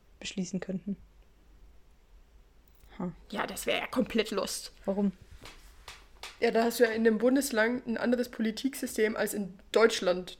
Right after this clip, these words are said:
Speaker 2: also der Bundesrepublik. Das macht ja irgendwie, ist ja irgendwie weird.
Speaker 1: Ja, ich mein, es müsste irgendeine Beschränkung geben. Du kannst ja jetzt schon als Bundesland Sachen festlegen. Und dann gibt's Sachen, die einfach auf Staatsebene festgelegt werden müssen.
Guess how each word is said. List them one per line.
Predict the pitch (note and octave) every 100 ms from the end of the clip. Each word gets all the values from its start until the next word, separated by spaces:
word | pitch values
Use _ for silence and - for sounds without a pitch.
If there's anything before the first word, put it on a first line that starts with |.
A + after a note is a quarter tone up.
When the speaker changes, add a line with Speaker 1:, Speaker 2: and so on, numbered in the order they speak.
| -
Speaker 2:
also | - G3+
der | G#3+
Bundesrepublik. | G3+ A3 G#3+ G3 - - G3+ - - -
Das | - G#3+
macht | G3+
ja | G#3
irgendwie, | G#3 G#3
ist | G#3
ja | G#3
irgendwie | G3 F#3+ F#3+ F#3
weird. | F#3+ F3+ C4+
Speaker 1:
Ja, | F#3 F#3 F#3+ F#3+ F#3+ -
ich | G3
mein, | A#3 A3 G#3+
es | G#3+
müsste | A3 -
irgendeine | G#3 G3+ F#3+
Beschränkung | F#3 - F#3 F#3+ G3
geben. | F#3 F#3
Du |
kannst | F#3+ G3 G3
ja |
jetzt | F3+ F#3 -
schon | - G3 G3
als | - F#3+
Bundesland | - F#3 F3 F3+ F3+
Sachen | F3 F3+
festlegen. | - E3+ - - E3 E3+ - - - - - - - - - _ -
Und | G3
dann | F#3 F3+
gibt's | F3+ F3+
Sachen, | F3+ F#3+ F3+
die | D#3+
einfach | E3+ E3+ -
auf | E3 D#3+ - - - _ _ -
Staatsebene | - D#3+ E3 - E3+ E3+
festgelegt | - - F3 E3+ E3+
werden | E3 E3+
müssen. | E3 E3+ F3